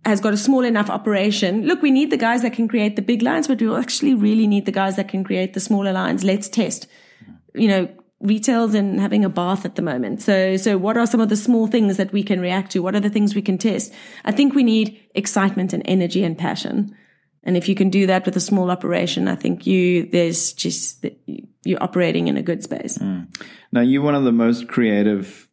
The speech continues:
Speaker 2: most innovative people I know. So I'm gonna throw you a bit of a curveball
Speaker 1: Oh
Speaker 2: on the
Speaker 1: my gosh.
Speaker 2: podcast. Uh,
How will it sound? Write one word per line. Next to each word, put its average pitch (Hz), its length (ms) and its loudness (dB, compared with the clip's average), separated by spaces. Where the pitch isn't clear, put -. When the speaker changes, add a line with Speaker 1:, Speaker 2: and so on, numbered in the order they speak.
Speaker 2:
most 104 440 0
innovative 101 540 -2
people 95 680 -6
I 87 140 -6
know. 85 240 -6
So - 200 -2
I'm 98 180 -2
gonna 101 160 0
throw 123 220 -2
you 117 160 4
a 101 40 0
bit 101 120 0
of 98 120 0
a 92 60 -2
curveball 101 720 -2
Speaker 1:
Oh 95 40 0
Speaker 2:
on 95 120 2
the 85 100 -2
Speaker 1:
my 87 60 -4
gosh. 87 120 -4
Speaker 2:
podcast. - 40 -20
Uh, 113 540 0